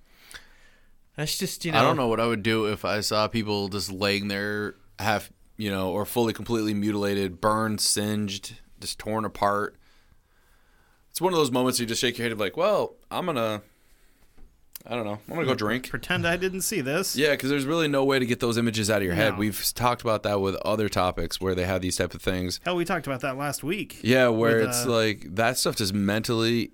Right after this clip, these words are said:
Speaker 2: imprints itself or just implants into your head, and then you just can't ever get it out.
Speaker 3: Yeah, no, it's just there.
Speaker 2: And it's like, what do I do? Do I help these people? Should I go get help? Wh-, what? I don't know what to do. It's kinda just leaves you lost.
Speaker 1: Yeah,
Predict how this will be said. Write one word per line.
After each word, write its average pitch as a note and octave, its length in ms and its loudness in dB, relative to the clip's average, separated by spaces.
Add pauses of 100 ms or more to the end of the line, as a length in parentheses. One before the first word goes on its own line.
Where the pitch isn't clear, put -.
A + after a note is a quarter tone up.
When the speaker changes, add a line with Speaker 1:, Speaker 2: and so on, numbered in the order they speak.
Speaker 2:
imprints G#2 460 -2
itself F#2+ 540 0
or F#2+ 220 2
just F2+ 320 -2
implants G#2+ 400 -2
into G2 180 0
your F2 120 -2
head, G#2+ 340 -2
and F2 100 -6
then F#2 120 -4
you F2+ 100 -4
just F#2 180 -4
can't G2 280 -2
ever F#2+ 200 0
get F2 140 0
it F2 80 0
out. F#2 400 2
Speaker 3:
Yeah, A#2 160 -8
no, A2 220 -10
it's - 160 -6
just C#3 180 -8
there. A2+ 300 -6 (520)
Speaker 2:
And A#2 140 2
it's A2 140 0
like, G#2+ 240 2
what G#2 120 4
do A#2 80 6
I A#2 80 6
do? B2+ 140 4
Do G2+ 140 2
I G2 60 0
help G2 260 0
these B2 160 -2
people? C#3+ 440 -2
Should G#2 160 -2
I F#2 60 0
go G2+ 220 2
get D3+ 180 2
help? C#3 380 -2
Wh-, - 440 -10
what? F#2 500 -2 (180)
I G2 80 0
don't A#2 140 0
know A#2+ 60 0
what G#2+ 120 0
to F#2+ 80 -4
do. A2+ 240 0
It's F2+ 120 -8
kinda A#2+ 280 0
just - 260 -4 (720)
leaves C#3+ 280 0
you A#2 80 0
lost. - 500 -2 (200)
Speaker 1:
Yeah, A#2 340 0